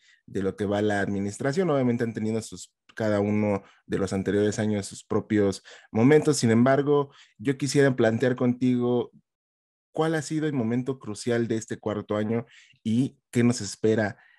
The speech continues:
en los próximos dos, porque ya estamos por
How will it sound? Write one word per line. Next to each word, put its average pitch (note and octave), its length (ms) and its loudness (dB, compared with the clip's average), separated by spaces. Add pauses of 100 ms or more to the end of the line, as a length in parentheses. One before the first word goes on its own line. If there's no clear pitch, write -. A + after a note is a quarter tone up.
(200)
en G2 400 -2
los F2+ 160 -4
próximos G2 580 0
dos, A#2+ 380 2 (200)
porque - 280 -10
ya G2+ 180 -2
estamos G#2 460 -2
por A2 380 -2